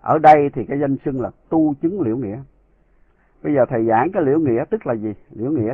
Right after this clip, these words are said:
tức là giải rõ sự chân thật của tâm. Và trong cái sự chân thật này nó chứa đầy đủ pháp tánh chân như, nó chứa đầy đủ cái đệ nhất nghĩa.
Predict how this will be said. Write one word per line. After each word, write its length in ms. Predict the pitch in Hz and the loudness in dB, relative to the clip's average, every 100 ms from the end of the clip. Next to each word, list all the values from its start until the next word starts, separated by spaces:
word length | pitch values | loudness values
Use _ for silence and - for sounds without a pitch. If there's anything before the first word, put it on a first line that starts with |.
| - | -2
tức 220 | 247 - | -4 -2
là 320 | 120 110 101 - _ _ | 0 2 0 -6 _ _
giải 500 | 107 110 104 120 190 | -6 0 2 2 0
rõ 480 | 185 110 104 165 220 170 _ | 0 2 2 2 -6 -20 _
sự 60 | 120 113 | -12 0
chân 220 | 160 147 | 0 0
thật 180 | 131 107 - | -4 -8 -8
của 180 | 104 82 | -12 -6
tâm. 180 | 120 113 _ _ _ _ _ _ _ _ _ | -6 -6 _ _ _ _ _ _ _ _ _
Và 320 | - 120 120 120 | 0 4 6 6
trong 200 | 180 175 | 4 2
cái 100 | 170 160 | -2 -4
sự 60 | 135 | -2
chân 200 | 165 160 | 0 0
thật 220 | 139 117 127 | -2 -4 -2
này 260 | 110 107 | -2 -2
nó 100 | 120 | -4
chứa 280 | 139 196 247 | -6 -2 2
đầy 220 | 139 110 104 | 2 2 0
đủ 240 | 104 135 | -4 -4
pháp 240 | 185 170 | -6 -6
tánh 200 | - 196 | -6 -6
chân 240 | 185 147 135 | -4 -2 -2
như, 160 | 131 127 _ _ 156 | -6 -10 _ _ -16
nó 80 | 160 | -2
chứa 200 | 175 202 156 | 0 2 0
đầy 160 | 107 | -2
đủ 240 | 95 104 139 | -4 -8 -8
cái 80 | 139 | -8
đệ 180 | 98 110 | -6 -6
nhất 140 | 147 | -8
nghĩa. 220 | 113 98 | -8 -10